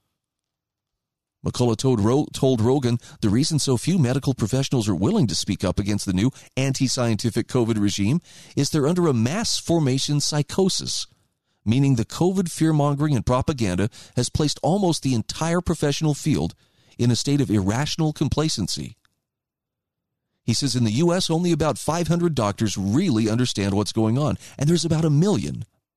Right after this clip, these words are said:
When asked by Rogan why so many people are fine after getting a covid vaccine, McCullough said, "Well, the human body's a miraculous thing," but he shared his worries about the health ramifications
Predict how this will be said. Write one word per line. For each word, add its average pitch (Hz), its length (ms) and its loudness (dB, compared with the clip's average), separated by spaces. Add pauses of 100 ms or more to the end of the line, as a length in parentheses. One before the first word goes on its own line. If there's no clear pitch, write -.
(1700)
When 90 160 0
asked 113 240 -2
by 120 120 0
Rogan 113 380 2
why 110 140 2
so 127 160 -2
many 113 180 2
people 120 340 0
are 95 120 2
fine 127 440 0
after 123 200 -2
getting 110 260 0
a 110 60 -2
covid 123 260 2
vaccine, 123 540 -2 (280)
McCullough 135 360 0
said, 147 260 -2 (260)
"Well, 302 120 0
the 277 40 2
human 214 280 2
body's 165 360 0
a 156 40 0
miraculous 135 640 0
thing," 202 220 2
but 90 120 -2
he 110 60 0
shared 196 380 -2
his 208 220 -4
worries 127 460 0 (380)
about 120 240 0
the 104 100 0
health 151 260 0
ramifications 131 800 -2